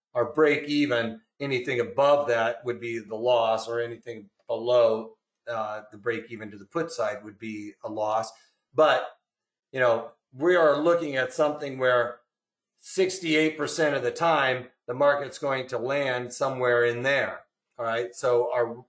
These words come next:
probabilities of success are very good, all right? Yes, our strike location's inside of that wheelhouse, but we have to look, I look at anything like a break even as a win, you guys. If I can break even on something,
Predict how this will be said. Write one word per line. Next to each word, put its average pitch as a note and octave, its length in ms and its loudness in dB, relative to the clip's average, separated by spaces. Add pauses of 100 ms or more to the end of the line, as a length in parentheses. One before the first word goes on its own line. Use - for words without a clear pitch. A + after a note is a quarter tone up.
(800)
probabilities C3+ 800 2
of A#2 100 -12
success - 540 -2
are B2+ 140 -4
very A#2 400 -4
good, B2+ 340 2 (680)
all G#2+ 80 -6
right? G#2+ 280 -4 (480)
Yes, D3+ 320 2
our B2+ 160 -4
strike D3+ 420 2
location's C3+ 640 -4
inside C3+ 640 -2
of D#3 60 -4
that D3+ 220 2
wheelhouse, D#3 600 2
but D3+ 200 -2
we D#3+ 120 0
have F#3+ 220 2
to F3+ 80 0
look, E3+ 240 -4 (280)
I D#3 120 2
look A3+ 240 2
at G3 100 4
anything F3 440 2
like D3+ 200 2
a B2 60 0
break D3+ 340 2
even B2 280 -2
as A2 140 -8
a G#2+ 60 -12
win, G2+ 340 0
you G2 120 -18
guys. G2 320 -16
If - 100 -18
I C#3 140 -2
can D#3+ 100 -10
break B2+ 320 -4
even C3 220 -6
on C3+ 180 -4
something, C#3 440 -4